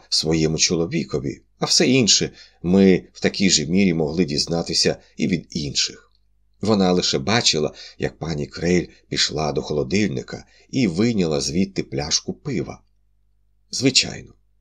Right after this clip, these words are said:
захист міг запросити її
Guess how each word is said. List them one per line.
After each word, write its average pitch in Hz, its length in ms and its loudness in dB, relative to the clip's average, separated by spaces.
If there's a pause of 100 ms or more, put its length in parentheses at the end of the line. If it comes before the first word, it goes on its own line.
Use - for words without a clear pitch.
(220)
захист 98 720 0 (340)
міг 85 260 2
запросити 85 640 -2
її 78 440 -2